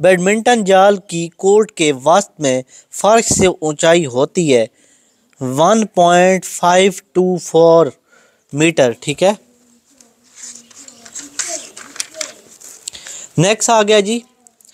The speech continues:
बैडमिंटन को, कोर्ट की लाइनों की मोटाई कितनी होती है?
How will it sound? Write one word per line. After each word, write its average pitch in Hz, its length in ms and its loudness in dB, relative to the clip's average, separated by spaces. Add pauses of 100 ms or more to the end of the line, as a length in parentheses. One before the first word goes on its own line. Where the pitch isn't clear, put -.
(880)
बैडमिंटन 208 800 0
को, 214 580 0
कोर्ट 214 400 2
की 185 260 -6
लाइनों 170 400 0
की 190 200 -8
मोटाई 160 420 2
कितनी 196 360 -2
होती 147 360 0
है? 110 180 2